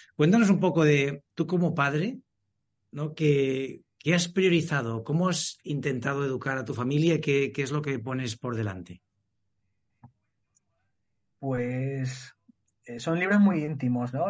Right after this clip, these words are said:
Speaker 2: Uno es Mi Zaratustra y otro es un álbum ilustrado,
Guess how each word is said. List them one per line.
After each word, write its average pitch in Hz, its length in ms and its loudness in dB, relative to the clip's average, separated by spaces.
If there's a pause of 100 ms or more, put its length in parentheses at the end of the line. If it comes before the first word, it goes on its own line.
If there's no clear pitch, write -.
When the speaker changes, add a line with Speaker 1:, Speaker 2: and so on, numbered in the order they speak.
(240)
Speaker 2:
Uno 156 160 -2
es 160 100 -6
Mi 160 100 -4
Zaratustra 165 800 2
y 139 120 -10
otro 143 260 -6
es 143 120 -8
un 147 100 -4
álbum 143 240 -2
ilustrado, 139 680 -4